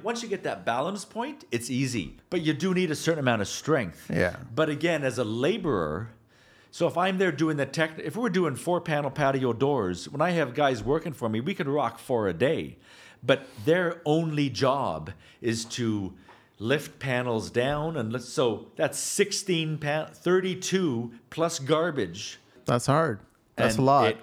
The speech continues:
Speaker 2: You gotta
Speaker 1: kicks
Speaker 2: be
Speaker 1: their
Speaker 2: smart about
Speaker 1: and
Speaker 2: it.
Speaker 1: I can pay, it doesn't matter how much you pay them, it's too hard. Everybody quits for the same reason. It's too hard. Then that's why you don't
Speaker 2: But
Speaker 1: see a
Speaker 2: that's
Speaker 1: ton of window and door installers. Or if you do see them,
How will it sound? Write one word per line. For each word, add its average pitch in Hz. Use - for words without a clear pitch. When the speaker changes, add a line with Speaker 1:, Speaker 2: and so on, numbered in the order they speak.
Speaker 2:
You 117
gotta 110
Speaker 1:
kicks 107
Speaker 2:
be 113
Speaker 1:
their 143
Speaker 2:
smart 139
about 95
Speaker 1:
and 127
Speaker 2:
it. 98
Speaker 1:
I 180
can 165
pay, 165
it 175
doesn't 190
matter 156
how 147
much 156
you -
pay 117
them, 196
it's -
too 113
hard. 95
Everybody 151
quits 160
for 143
the 120
same 131
reason. 110
It's -
too 98
hard. 82
Then 120
that's 123
why 139
you 135
don't 131
Speaker 2:
But 120
Speaker 1:
see 135
a -
Speaker 2:
that's -
Speaker 1:
ton 143
of 135
window 135
and 127
door 135
installers. 110
Or 175
if 151
you 127
do 156
see 139
them, 117